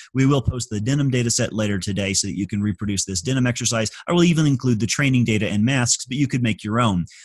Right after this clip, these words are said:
Uh, might be even be interesting for me to make a little video of, of showing you how I use the tools from lesson nine, s-, um, R O I Painter, how to, I can use those to very quickly in thirty to forty seconds, segment those regions. So you can, um, uh, take my tips on how to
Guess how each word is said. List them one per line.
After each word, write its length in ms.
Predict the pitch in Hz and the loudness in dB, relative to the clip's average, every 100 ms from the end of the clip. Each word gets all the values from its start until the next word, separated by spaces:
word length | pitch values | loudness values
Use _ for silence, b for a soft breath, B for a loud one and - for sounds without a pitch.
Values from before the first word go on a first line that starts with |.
| - | -4
Uh, 200 | 113 113 110 | 0 0 0
might 220 | 156 214 | 0 2
be 80 | 143 | 2
even 200 | 110 95 | 2 0
be 120 | 110 | 0
interesting 340 | 113 - 110 | 0 -2 -4
for 120 | 98 | -2
me 80 | 113 | 2
to 40 | 110 | 2
make 180 | 113 | 2
a 40 | 107 | 0
little 180 | 107 104 | -2 0
video 360 | 110 104 104 | 2 2 0
of, 80 | 92 - | -4 -6
of 180 | 107 95 | -6 -4
showing 260 | 120 113 | 0 2
you 120 | 110 98 B - | 2 2 B -4
how 280 | 139 151 | 0 0
I 140 | 151 139 | 2 2
use 480 | 117 135 208 208 - | 4 4 4 2 0
the 100 | 180 | -4
tools 440 | - 127 117 113 | -2 0 0 0
from 360 | - 113 113 110 | -2 0 2 0
lesson 420 | 110 117 - 107 113 | -2 0 0 0 0
nine, 420 | 147 143 127 123 | 2 2 2 2
s-, 180 | - - - _ 104 | 0 -4 -8 _ -6
um, 500 | 104 101 98 95 - | -2 0 0 0 -2
R 180 | 110 107 | 0 2
O 60 | 101 | 0
I 100 | 98 | -2
Painter, 480 | - 190 127 117 113 B - | -4 -6 -2 -4 -4 B -6
how 160 | 123 | -2
to, 100 | 120 | 0
I 100 | 117 | 0
can 160 | 113 113 | 2 4
use 200 | 120 113 | 4 4
those 160 | 117 - | 2 0
to 80 | |
very 220 | 107 147 131 | 0 0 0
quickly 420 | 120 - 107 95 | -2 -2 -2 0
in 180 | 104 101 | -2 0
thirty 220 | 131 120 | 0 0
to 60 | 107 | 0
forty 260 | 104 107 98 | -2 -2 -2
seconds, 440 | 139 131 107 95 B - | -2 -2 -2 -2 B -4
segment 420 | - 127 123 127 | -4 -2 -2 -2
those 240 | 101 92 | -2 -2
regions. 480 | 98 123 117 82 90 | 2 2 2 0 -2
So 60 | 110 | -2
you 160 | 107 | -2
can, 220 | 101 101 87 | -2 -4 -4
um, 400 | 92 90 90 87 | -4 -2 -2 -2
uh, 220 | 85 85 82 - | -4 -10 -10 -8
take 200 | - 113 | -4 -2
my 160 | 110 98 | 0 -2
tips 340 | - 131 - | -2 -4 -4
on 160 | 90 98 | -4 -4
how 140 | 101 | -2
to 120 | 104 | -2